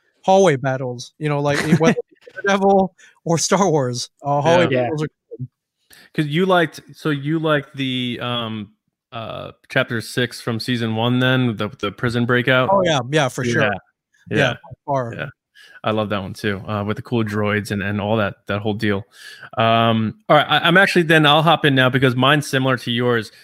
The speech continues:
Speaker 3: When that ship takes off, and again, I don't, I don't know the name of it too. Maybe people in the comments do. It,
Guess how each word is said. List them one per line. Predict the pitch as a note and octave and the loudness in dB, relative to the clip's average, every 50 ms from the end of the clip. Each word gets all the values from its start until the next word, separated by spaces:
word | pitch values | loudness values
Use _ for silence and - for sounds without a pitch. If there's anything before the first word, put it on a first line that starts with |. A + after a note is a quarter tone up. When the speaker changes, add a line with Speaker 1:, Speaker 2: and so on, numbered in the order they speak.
| - _ - | -20 _ 0
Speaker 3:
When | C3+ C#3 C#3+ D3 | 2 2 4 6
that | D3+ D#3+ D#3 | 4 4 2
ship | - - - F3+ F3+ F3+ | 0 0 0 -2 -2 -2
takes | - - D#3 C#3+ - - - | -2 -2 -2 -2 -2 0 2
off, | C#3+ D3 C#3+ B2 G#2+ G2+ - - | 4 4 4 4 2 0 -6 -10
and | - C3 B2 | -8 -6 -4
again, | B2 C3+ B2 | -2 -2 0
I | B2 C3+ | 0 0
don't, | D3 D3+ - | 0 0 -2
I | C#3 C#3 | 0 0
don't | C#3+ D3+ D3 | 0 0 0
know | C#3+ C#3 C#3 | 0 -2 -2
the | C3 | -2
name | B2+ B2+ B2+ B2 | -2 -2 -2 -4
of | A#2 | -6
it | A2+ - | -6 -4
too. | - C3+ | -4 -2
Maybe | B2 A#2+ A#2+ A#2+ | -2 -2 -2 -4
people | A#2 - C3+ B2 A#2 | -4 -6 -6 -6 -6
in | |
the | A2 G#2+ | -8 -6
comments | - A#2 A#2 A2+ A2+ A2 G#2+ - | -4 -4 -2 -2 -4 -6 -8 -6
do. | - A#2 A2 G#2+ | -4 -4 -2 -2
It, | G#2+ A2+ | -2 -4